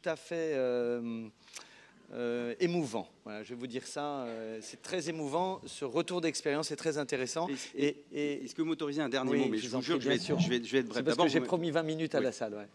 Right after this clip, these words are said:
Speaker 2: D'accord.
Speaker 1: Ouais, vas-y.
Speaker 2: D'abord,
Speaker 1: Si.
Speaker 2: je vous signale, vous m'avez pas demandé si je rêvais, c'est
Speaker 1: Si,
Speaker 2: pas
Speaker 1: si.
Speaker 2: sympa.
Speaker 1: <laughs> Oh, mais <laughs> je, je l'ai tellement entendu. Alors, dites-moi votre rêve,
Speaker 2: Non, non,
Speaker 1: Emmanuel.
Speaker 2: pas tout de suite.
Speaker 1: <laughs>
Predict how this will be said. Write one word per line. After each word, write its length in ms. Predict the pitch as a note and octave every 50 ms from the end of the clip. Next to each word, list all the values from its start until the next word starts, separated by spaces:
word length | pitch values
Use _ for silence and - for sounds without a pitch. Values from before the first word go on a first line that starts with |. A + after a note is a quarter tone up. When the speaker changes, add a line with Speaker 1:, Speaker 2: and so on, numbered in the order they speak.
| - -
Speaker 2:
D'accord. 300 | A2 G#2+ G#2 - G#2 F2+ - - - -
Speaker 1:
Ouais, 160 | A#2+ A#2 A#2+ - - _
vas-y. 160 | - C3 A#2 - - - -
Speaker 2:
D'abord, 280 | A#2 A#2 A#2+ C3 A2+
Speaker 1:
Si. 60 | F#2 A2
Speaker 2:
je 80 | A2 -
vous 80 | B2+
signale, 240 | A#2 - C#3 C#3 B2+
vous 60 | A#2
m'avez 160 | A#2 A2 G#2
pas 100 | - C3+
demandé 300 | B2 A#2+ A#2 A2+ G#2 G#2+
si 160 | G2+ - - G2
je 100 | F2+ F#2
rêvais, 320 | G2 F#2 F#2 G#2 A#2 D#3+
c'est 140 | E3+ - -
Speaker 1:
Si, 60 | -
Speaker 2:
pas 60 | C#3+ A2+
Speaker 1:
si. 120 | - -
Speaker 2:
sympa. 260 | G2 - - F#2 C3 - - -
Speaker 1:
<laughs> 160 | - - -
Oh, 120 | D3+ E3+ F3 E3+
mais 140 | F3+ E3+ D3 - - - - - - - - - - - -
<laughs> 1200 | - F#4 - - - D4+ G#3+ - - - C4 - - - - A3 - - - - - G#3+ G3 - -
je, 380 | D3 - - - - C#3+ C#4 - - - - - - - - -
je 200 | - - - -
l'ai 80 | G3+ G3+
tellement 400 | G3 - A3+ A3 A3 A3 A3+ A3
entendu. 480 | G#3 G3+ G3 - F#3+ F#3 D#3 D#3+ F3 F3+ D#3+ - - - -
Alors, 260 | E3 E3 D#3 D#3+ D#3
dites-moi 340 | C#3 C#3+ D#3+ F#3 F3 F#3+ F3+
votre 260 | D3 D#3 D#3+ - -
rêve, 240 | - D3+ D3+ D3 C3+
Speaker 2:
Non, 60 | C3
non, 80 | - - -
Speaker 1:
Emmanuel. 80 | B2+ B2+
Speaker 2:
pas 80 | B2+ B2+
tout 140 | B2 -
de 40 | -
suite. 320 | - - - - - - -
Speaker 1:
<laughs> 180 | B3+ - -